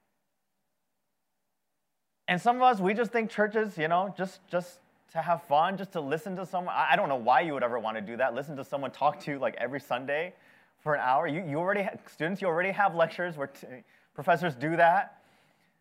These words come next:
Working adults, you already have bosses that lecture you when, you know, things don't go on your team. I'm like, "Why would you, why would you wanna see church that way? Doesn't make sense." But I wanna believe that we have to see church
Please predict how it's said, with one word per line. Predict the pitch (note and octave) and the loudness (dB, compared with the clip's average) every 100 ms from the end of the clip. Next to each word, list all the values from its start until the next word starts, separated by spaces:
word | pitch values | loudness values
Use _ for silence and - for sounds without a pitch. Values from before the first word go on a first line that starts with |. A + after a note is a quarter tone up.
| _ | _
Working | C#3+ G3 G3+ | 4 4 4
adults, | G#3+ G3+ G3 G#3 | 4 8 8 6
you | F#3 | 2
already | F#3+ A#3 | 4 6
have | A3 C#3 | 6 6
bosses | E3 F#3 F#3+ G3+ G#3 | 8 8 6 2 0
that | F3 D3+ | 4 6
lecture | D#3+ E3+ F#3+ F#3 | 6 2 4 2
you | F#3+ G3 | 2 2
when, | F#3 D#3 D3+ | 2 0 0
you | D#3 | 0
know, | D3 | 0
things | E3+ E3 | 0 2
don't | F3+ | 2
go | E3+ E3 | 2 4
on | E3 | 2
your | E3+ E3+ | 0 -4
team. | E3+ F#3+ | -4 -4
I'm | F3 | -2
like, | G3 E3 | 0 0
"Why | G#3 | 0
would | D4+ D#4 | 0 -2
you, | D4 C4+ - - - | -2 -4 -10 -20 -10
why | F#3+ C#4 E4+ | -4 4 6
would | F4 D4+ | 6 4
you | |
wanna | D4 D4 E4 | 6 6 4
see | F4 D4 | 0 -2
church | - E4 - | 2 2 6
that | E4+ D#4 | 6 8
way? | D#4 D#4+ A3+ - _ _ _ _ _ _ _ - | 8 10 8 0 _ _ _ _ _ _ _ 0
Doesn't | C#4+ | 4
make | E4+ E4+ | 6 6
sense." | - F4 D4+ E3+ - _ _ _ _ _ _ _ _ _ _ _ _ _ _ | 6 2 2 -4 -14 _ _ _ _ _ _ _ _ _ _ _ _ _ _
But | F3+ - | 2 2
I | E3+ A#3 | 4 6
wanna | C4 C#4 | 6 4
believe | A3 G#3+ A#3 A3+ G3 C3+ - - | 2 2 2 2 0 -2 -12 0
that | E3 B2+ | 2 2
we | C#3 C#3+ G#3+ A#3+ B3+ A3+ | 0 2 4 4 2 -2
have | - G3 G#3 G#3 | -4 2 2 0
to | A#3+ | -6
see | - A3+ A3 A3 - _ - | -4 -2 -2 -2 -12 _ -16
church | - A3+ A3 D3 - | -2 4 4 2 -4